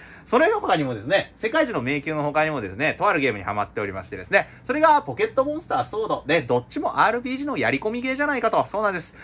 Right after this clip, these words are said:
どっちもアールピージーのやり込みゲーをですね、ずーっとやり込んでいましたらですね、えー、風邪をひきました。ゲームのやりすぎで風邪をひきました。私はバカです。はい。ただね、このポケモンソードもですね、まあ、今更ソードやってんのって話なんですけど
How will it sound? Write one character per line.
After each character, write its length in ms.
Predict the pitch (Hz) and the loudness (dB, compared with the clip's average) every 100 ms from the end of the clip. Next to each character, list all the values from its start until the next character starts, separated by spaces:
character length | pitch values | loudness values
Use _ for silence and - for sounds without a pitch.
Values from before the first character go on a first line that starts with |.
| - - | -16 -6
ど 140 | 175 | -4
っ 40 | - | -2
ち 100 | 247 | 0
も 140 | 240 | 2
ア 20 | |
ー 40 | 247 | 2
ル 100 | 247 | 0
ピ 80 | |
ー 40 | 262 | -4
ジ 60 | 277 | -2
ー 20 | |
の 80 | 262 | 2
や 120 | 226 | 2
り 80 | 233 | 0
込 120 | 247 | -2
み 100 | 247 | -2
ゲ 160 | 254 | -4
ー 20 | 269 | -6
を 60 | |
で 80 | 277 | -6
す 80 | 262 | -4
ね、 160 | 247 | -4
ず 120 | 180 220 | -2 -2
ー 80 | 240 | 0
っ 20 | |
と 80 | 240 | 0
や 140 | 220 | 0
り 80 | 226 | -2
込 140 | 269 | -6
ん 40 | 254 | -4
で 100 | 170 | -4
い 140 | 160 | -2
ま 140 | 180 | -4
し 80 | - | -4
た 80 | 247 | -6
ら 80 | 160 | -6
で 80 | 156 | -2
す 40 | |
ね、 200 | 247 - | -2 -2
え 140 | 135 123 | -2 0
ー、 40 | |
風 220 | 117 110 | 0 0
邪 100 | 110 | 0
を 80 | 110 | -2
ひ 140 | - | -6
き 80 | - | -6
ま 100 | 147 | -6
し 100 | - | -2
た。 160 | 160 - | -4 -2
ゲ 160 | 139 156 | -2 -2
ー 60 | |
ム 60 | 139 | -2
の 60 | 131 | -4
や 60 | |
り 60 | 131 | -6
す 100 | 151 | -6
ぎ 60 | |
で 100 | 202 | -8
風 200 | 208 151 | -8 -10
邪 40 | 180 | -12
を 20 | |
ひ 60 | 185 | -6
き 60 | |
ま 80 | 202 | -2
し 40 | |
た。 140 | 226 - - - | 0 -2 -4 0
私 280 | 131 139 151 | 0 0 0
は 100 | 202 | 0
バ 160 | 135 - | 0 -2
カ 100 | - | -2
で 80 | |
す。 220 | 175 - - | -4 -6 -8
は 200 | 139 156 | -6 -6
い。 60 | - - 247 | -8 -14 -8
た 80 | 214 | -2
だ 80 | 220 | 0
ね、 220 | 233 254 | 0 -2
こ 100 | 247 | -2
の 300 | 226 226 226 | -2 -2 -2
ポ 80 | - | -2
ケ 140 | - 480 | -2 -2
モ 60 | 466 480 453 453 | -2 -4 -6 -8
ン 20 | 440 | -4
ソ 200 | 466 466 | -2 0
ー 20 | |
ド 80 | - | 0
も 120 | - | -4
で 80 | 98 | -4
す 40 | |
ね、 300 | 180 - - - - | -2 -2 -4 -14 -6
ま 100 | - | -6
あ、 40 | 151 | -2
今 220 | 156 427 | -2 0
更 200 | 466 480 | 0 0
ソ 140 | 480 508 | 0 2
ー 20 | |
ド 60 | 214 | 2
や 100 | 139 | 2
っ 40 | |
て 140 | - 180 | 2 -2
ん 60 | |
の 120 | 135 | -2
っ 40 | 143 | -2
て 120 | 127 | -4
話 240 | 110 113 | -4 -2
な 100 | 139 | -4
ん 60 | 98 | -4
で 60 | 95 | -8
す 60 | |
け 60 | 104 | -4
ど 260 | 110 98 | -2 -2